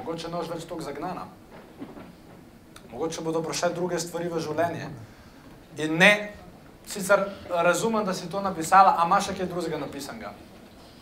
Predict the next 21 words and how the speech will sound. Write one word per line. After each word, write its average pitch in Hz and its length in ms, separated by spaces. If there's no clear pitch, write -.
To 196 140
je - 80
dosti 190 160
bolj 170 160
ključno. 151 320
Da 160 80
je 170 80
ona 190 220
bolj 202 220
odločna, 175 480
kakor 160 280
pa 143 120
to, 170 160
da 165 80
je 156 140
bolj 170 240
izkušena. 151 560
Ker 143 160
še 175 300
enkrat, 156 320
ljudje, 175 400